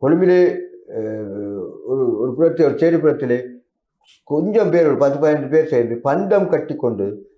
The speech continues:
அதை தங்களுடைய எதிர்ப்பை தெரிவித்தார்கள். அங்கேதான் இந்த போராட்டத்துக்குரிய முதலாவது தொடக்கம் தொடங்கியது.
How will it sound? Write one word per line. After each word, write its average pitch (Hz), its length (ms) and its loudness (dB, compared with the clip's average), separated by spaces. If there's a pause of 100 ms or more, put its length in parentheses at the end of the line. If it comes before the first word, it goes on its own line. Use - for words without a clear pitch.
(220)
அதை 131 240 0
தங்களுடைய 139 380 0
எதிர்ப்பை 170 240 -2
தெரிவித்தார்கள். - 520 -8
அங்கேதான் 170 440 2
இந்த 160 40 2
போராட்டத்துக்குரிய 143 760 0
முதலாவது 151 540 0 (260)
தொடக்கம் 113 340 -2
தொடங்கியது. 78 340 -16